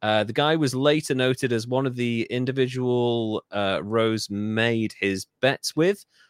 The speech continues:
along with later convicted of conspiracy to sell a hundred and ten pounds of cocaine in the Ohio, Kentucky, uh, Indiana area alongside a false tax return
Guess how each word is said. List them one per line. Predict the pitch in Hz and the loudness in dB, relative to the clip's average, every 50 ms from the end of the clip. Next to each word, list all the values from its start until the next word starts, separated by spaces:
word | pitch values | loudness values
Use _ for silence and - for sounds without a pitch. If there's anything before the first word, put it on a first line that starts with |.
| _ _ | _ _
along | - 113 113 113 120 120 120 120 120 120 | 0 0 2 6 6 6 6 6 4 2
with | 117 117 113 110 113 | 4 4 4 4 2
later | 98 110 123 147 185 170 - 120 | 0 0 0 0 0 0 -4 -6
convicted | - 120 120 117 - 135 - - - 131 123 | -4 -4 -4 -2 -2 -2 -4 -2 -2 -2 -2
of | 120 104 - | -2 -2 -4
conspiracy | 123 107 - - - 127 123 123 120 - - - 123 117 117 117 - _ _ _ _ _ _ _ _ - | -6 -6 -6 -4 0 0 2 2 0 0 -2 -2 -2 -2 -2 -4 -6 _ _ _ _ _ _ _ _ -10
to | - - 131 120 110 110 107 107 104 | -4 -2 0 2 2 2 0 0 -2
sell | - - - 120 107 104 104 107 - | -4 0 2 4 6 6 6 4 4
a | - 98 | 0 -2
hundred | 92 - - 135 208 254 277 277 - 285 277 277 277 208 - - | -4 0 2 2 2 4 0 -2 -2 -2 0 0 0 -2 -2 -2
and | 123 107 101 92 | 0 0 0 -2
ten | - - - - 110 127 160 190 208 202 | -4 -6 -2 2 2 2 4 2 0 0
pounds | 180 175 175 170 147 110 101 98 95 98 - - - - - _ _ _ - | 0 0 0 2 2 2 0 0 -2 -4 -6 -10 -14 -20 -20 _ _ _ -8
of | 107 98 - - | -8 -8 -6 -8
cocaine | - - 175 180 175 - - 160 139 123 95 85 78 76 - - _ _ _ _ _ _ _ | 0 4 4 4 4 4 0 0 2 2 0 0 -2 -6 -10 -14 _ _ _ _ _ _ _
in | 117 117 113 | -2 -2 0
the | 101 113 117 | 0 2 4
Ohio, | 120 120 117 131 151 151 151 147 147 | 4 2 2 2 0 2 4 4 2
Kentucky, | - - 135 123 - 135 123 117 - 123 117 110 - - _ _ - | 2 0 -2 0 0 0 0 0 0 -2 -2 -2 -4 -6 _ _ -4
uh, | 120 123 120 120 - | -2 0 0 -2 -2
Indiana | - 120 120 113 117 120 127 123 127 127 135 117 - | -2 -2 -2 0 2 2 2 4 4 4 2 2 2
area | 117 117 110 110 107 107 104 104 101 98 - - _ _ _ | 2 4 4 4 4 4 4 4 2 0 -2 -10 _ _ _
alongside | - 104 110 110 113 117 - - 117 110 107 101 | -6 0 0 2 0 0 0 0 2 2 2 2
a | 82 98 | 0 -4
false | - - - - 196 247 233 - - | -6 -4 2 4 4 4 4 0 -6
tax | - - 185 - 165 - - | -4 -2 -2 -2 -2 -6 -8
return | 120 117 - - 110 107 101 101 | -8 -2 2 2 4 4 2 0